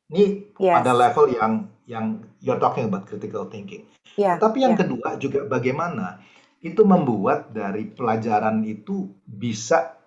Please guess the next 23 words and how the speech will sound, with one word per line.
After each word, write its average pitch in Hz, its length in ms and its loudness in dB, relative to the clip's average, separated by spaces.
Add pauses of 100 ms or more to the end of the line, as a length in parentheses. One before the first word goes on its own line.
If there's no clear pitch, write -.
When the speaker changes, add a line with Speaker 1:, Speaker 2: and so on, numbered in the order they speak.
(140)
Speaker 1:
diabsorb 127 800 0
dengan 113 240 0
sesuatu 127 560 0
yang 120 320 -2 (420)
bisa - 220 -4
dipahami. 104 640 0
Saya - 160 -2
kasih - 160 -2
contoh 98 340 -2
misalnya. - 460 -10 (400)
Anak-anak 202 480 2 (480)
termasuk 147 400 0
di 117 160 -4
kelas 131 240 0
saya, 131 240 2
di 117 100 -2
student - 380 2
saya 151 240 0
itu 190 320 -2 (480)
sangat 151 400 -4 (840)
takut 143 300 -2
dengan 107 240 -4
math. 98 260 -6